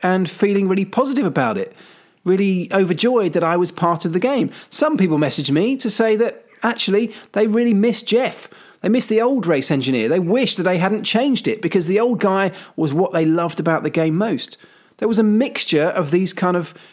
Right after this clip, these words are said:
responses coming back to me. I mean, some pretty brutal, some really nice,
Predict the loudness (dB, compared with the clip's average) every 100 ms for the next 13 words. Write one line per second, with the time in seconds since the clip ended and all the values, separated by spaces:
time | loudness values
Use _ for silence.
0 | _ _ _ -10 -4 -4 0 0 -2 -2
1 | 0 0 -2 -2 -2 0 -2 -2 -2 -2
2 | -2 -6 -10 _ _ -12 -2 0 0 0
3 | 0 0 0 -2 -8 -14 -2 0 0 2
4 | 0 0 -2 0 -2 0 0 2 2 2
5 | 2 2 0 -2